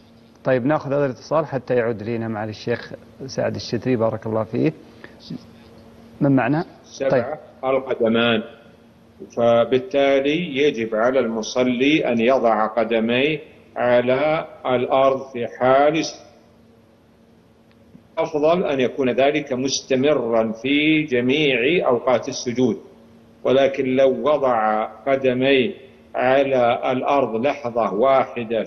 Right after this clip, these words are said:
Speaker 2: في وقت السجود أجزأه ذلك.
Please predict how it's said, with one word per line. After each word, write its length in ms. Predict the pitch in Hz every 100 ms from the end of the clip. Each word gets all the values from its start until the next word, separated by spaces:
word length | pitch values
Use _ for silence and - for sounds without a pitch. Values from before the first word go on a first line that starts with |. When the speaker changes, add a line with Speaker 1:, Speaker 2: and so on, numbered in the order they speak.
| -
Speaker 2:
في 160 | 120
وقت 300 | 120 135 -
السجود 720 | 127 - 123 117 120 147 170 - - - -
أجزأه 600 | 156 123 120 151 120 107 113
ذلك. 540 | 113 113 110 107